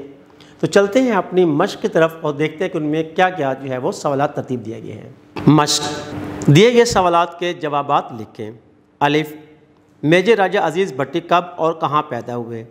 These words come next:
मेजर राजा अजीज़ भट्टी सोलह अगस्त उन्नीस सौ अट्ठाईस को हांगकांग में पैदा हुए। बे, उन्नीस सौ पैंसठ की जंग में मेजर राजा अजीज़ भट्टी कहाँ तैनात थे? बरकी सेक्टर में तैनात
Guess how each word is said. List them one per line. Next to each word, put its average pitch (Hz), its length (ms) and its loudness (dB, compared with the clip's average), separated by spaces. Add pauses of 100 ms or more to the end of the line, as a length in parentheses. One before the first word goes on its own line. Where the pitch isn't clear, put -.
(960)
मेजर 139 260 4
राजा 143 200 2
अजीज़ 143 240 -2
भट्टी 160 380 -2 (360)
सोलह 160 340 2
अगस्त 160 380 0
उन्नीस 175 260 0
सौ 190 60 0
अट्ठाईस 147 340 -2
को 180 120 -6
हांगकांग 147 480 0
में 196 200 -4
पैदा 113 240 -10
हुए। 120 280 -14 (540)
बे, 143 520 2 (360)
उन्नीस 226 320 4
सौ 254 100 4
पैंसठ 214 400 0
की 220 100 -6
जंग 185 280 0
में 170 200 -4
मेजर 165 360 0
राजा 151 300 0
अजीज़ 160 320 -4
भट्टी 135 320 -2 (100)
कहाँ 175 300 2
तैनात 135 520 -6
थे? 110 100 -10 (1300)
बरकी 160 300 2
सेक्टर 147 400 0
में 170 300 0
तैनात 110 400 -2